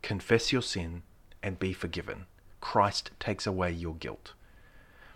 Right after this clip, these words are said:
Repent from your former path and set out anew to transfer the wealth of earth into investment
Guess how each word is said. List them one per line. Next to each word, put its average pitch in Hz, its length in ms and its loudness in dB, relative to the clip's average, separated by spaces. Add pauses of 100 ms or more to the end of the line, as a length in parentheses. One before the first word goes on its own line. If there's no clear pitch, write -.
Repent 135 560 4
from 127 240 4
your 110 140 4
former 107 320 4
path 92 480 0 (260)
and 95 160 2
set - 320 2
out 113 240 4
anew 104 540 2 (280)
to 95 100 -4
transfer 113 800 0
the 85 100 -2
wealth 104 460 2
of 87 160 -2
earth - 400 0 (760)
into 92 240 -2
investment 90 680 4